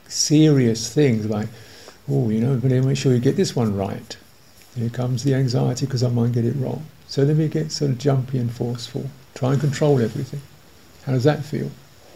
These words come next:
So when you come to something important, "Oh, here is spiritual practice, very important. Oh my goodness, here we go again." And the anxiety, the feeling of getting it wrong, or you've got to be like somebody else, you've got to be like Buddha, um,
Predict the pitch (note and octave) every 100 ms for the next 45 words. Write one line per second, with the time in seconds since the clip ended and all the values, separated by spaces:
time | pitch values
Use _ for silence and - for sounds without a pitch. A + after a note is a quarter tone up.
0 | - - - - - - - - - -
1 | - - - - - E3+ D3+ D#3 D3+ D3+
2 | C3+ D#3+ D3+ D3 C3+ D3+ D3+ D#3 D#3+ C3+
3 | C3+ A2 - C#3 C3+ A#2+ D3 C#3+ C#3 G#2+
4 | C3+ B2+ A#2+ C#3 B2+ A#2+ A2+ C3 A#2+ G#2
5 | A2+ A#2+ G#2+ A2 A#2 A2+ A2+ A2+ A2 C3+
6 | D#3 D3+ - - - - B2+ B2 C3 C3
7 | A#2 - C3 B2+ B2+ A#2+ B2+ C3 C3 B2+
8 | C3 B2+ B2+ - C3+ - B2+ A#2+ A#2 A2+
9 | A#2 A#2 A#2 B2+ C3 C3 C3 A#2+ A#2 A#2
10 | C3 A#2+ A#2+ A#2+ A#2+ A#2+ - B2 A#2+ A#2+
11 | B2 B2 A#2 G#2+ G#2+ A2+ A2+ A#2 A2 B2
12 | B2 B2 A#2+ - - - - - A2+ G#2+
13 | A2+